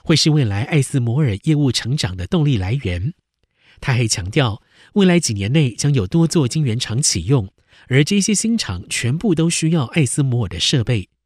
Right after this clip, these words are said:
不过与此同时，艾斯摩尔对于美国与荷兰祭出对中国出口管制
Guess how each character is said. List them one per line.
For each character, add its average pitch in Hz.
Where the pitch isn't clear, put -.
不 127
过 139
与 120
此 -
同 120
时， 104
艾 160
斯 156
摩 139
尔 113
对 160
于 107
美 123
国 113
与 123
荷 123
兰 127
祭 165
出 151
对 135
中 190
国 117
出 180
口 151
管 104
制 135